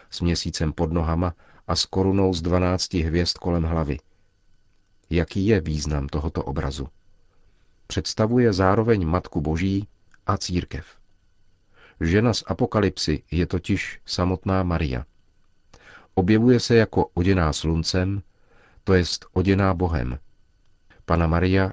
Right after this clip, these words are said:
je totiž cele prostoupena světlem Božím a žije v Bohu. Tento symbol zářivého šatu zřetelně vyjadřuje celkový stav Marijina bytí.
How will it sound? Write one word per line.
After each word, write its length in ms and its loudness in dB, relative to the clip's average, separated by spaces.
je 120 -2
totiž 480 -4
cele 260 0
prostoupena 800 -2
světlem 520 -2
Božím 480 -2
a 140 -2
žije 320 -2
v 100 -8
Bohu. 320 -2
Tento 280 0
symbol 440 2
zářivého 680 2
šatu 400 -2
zřetelně 680 0
vyjadřuje 580 0
celkový 540 -2
stav 340 -4
Marijina 520 0
bytí. 460 -8